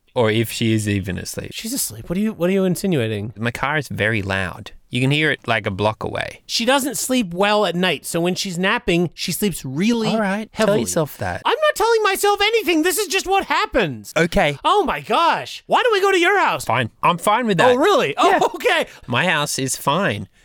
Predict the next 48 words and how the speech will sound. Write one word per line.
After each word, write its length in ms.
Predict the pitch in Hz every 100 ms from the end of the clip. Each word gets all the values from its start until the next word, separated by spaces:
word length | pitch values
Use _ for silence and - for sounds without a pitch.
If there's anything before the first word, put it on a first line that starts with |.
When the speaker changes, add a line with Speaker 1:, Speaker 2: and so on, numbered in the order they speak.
| _
Speaker 1:
My 220 | 131 151
house 300 | 170 139 135
is 160 | 135 127
Speaker 2:
Oh, 40 | 135
really? 160 | 185 185
Speaker 1:
underground. 580 | 151 156 151 113 101
Speaker 2:
Okay. 220 | 160 165 147
Speaker 1:
I 120 | 151
live 160 | 160
Speaker 2:
Then 100 | 147 170 160
Speaker 1:
underground. 380 | 160 196 262
Speaker 2:
let's 140 | 330 -
go. 320 | 311 294 285
Speaker 1:
I 100 | 277
live 240 | 269 170 170
underground 800 | 160 165 151 135 127 120 110 101
in 100 | 120
a 80 | 113
hole. 500 | - 123 110 95 98
Speaker 2:
You 140 | 339 -
live 260 | 427 381 - - _ _ _ -
Speaker 1:
Yeah, 240 | 262 220
I 80 | 240
live 180 | 262 254
in 100 | 247
a 40 |
Speaker 2:
Really? 120 | 220
Speaker 1:
hole. 340 | 220 170 101 -
Don't 140 | 185 220
Speaker 2:
What? 80 |
Speaker 1:
knock 240 | 214 190 -
it. 160 | 87 _ _ _ _ _ _ _ _
You 120 | 143
know, 220 | 135 151
like, 140 | 160 143
I 60 |
Speaker 2:
Really? 120 | 170 202
Speaker 1:
don't, 140 | - -
I, 180 | 147 175
I 320 | 160 165 151
have 120 | 151
one 320 | 143 160 233 220
skylight 680 | - - 127 127 127 143 135
and 100 | 139
that's 200 | 135 165
all 160 | 139
I 80 | 131
need. 400 | 123 95 92 -